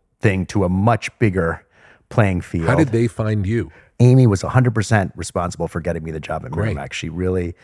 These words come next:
Speaker 1: we were friends, and she would help me at Arrow was the name of the company, I think I said.
Speaker 2: Mm-hmm.
Speaker 1: She would say, "You should look at these ten movies. You should look at these ten movies." And there was a job opening at Miramax, and she said, "You should interview for it." And, uh,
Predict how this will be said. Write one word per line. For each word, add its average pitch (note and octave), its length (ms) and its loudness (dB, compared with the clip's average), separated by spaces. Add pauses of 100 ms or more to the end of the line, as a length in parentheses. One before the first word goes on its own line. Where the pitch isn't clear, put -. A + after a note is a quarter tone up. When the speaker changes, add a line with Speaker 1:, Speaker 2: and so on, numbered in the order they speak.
(260)
Speaker 1:
we G#2+ 120 4
were A#2+ 160 4
friends, G2+ 640 0 (540)
and F2+ 760 0 (220)
she - 180 0
would G#2 160 2
help D3+ 360 0
me G2 220 0
at - 280 -6
Arrow F#2+ 320 2
was F2+ 160 -4
the F#2+ 80 -4
name F2+ 100 -2
of F2 80 -4
the - 60 -8
company, E2 320 -6
I D#2+ 60 -8
think F2 180 -8
I D#2+ 60 -6
said. E2 420 -6
Speaker 2:
Mm-hmm. F2+ 220 -4
Speaker 1:
She G#2+ 120 -2
would F2+ 160 0
say, F#2 160 0
"You F2 140 0
should E2+ 160 -6
look A#2 160 2
at - 80 -6
these G#2+ 160 2
ten G2+ 180 0
movies. F#2+ 300 0
You F2 80 -2
should F2+ 160 -4
look G2+ 140 -2
at - 80 -6
these F#2 180 -4
ten E2+ 180 -4
movies." E2+ 380 -6 (440)
And F#2+ 680 0
there G#2+ 140 2
was F#2+ 200 -2
a F#2+ 40 -4
job G2+ 340 0
opening A2 320 0
at G2+ 60 -2
Miramax, F#2 480 -2
and A2+ 100 -4
she A2+ 60 -6
said, G#2+ 240 -6
"You A#2 80 0
should G#2+ 320 -4
interview B2+ 400 0
for E2+ 260 -6
it." G#2 160 -6
And, F#2 280 -4
uh, F2 240 -4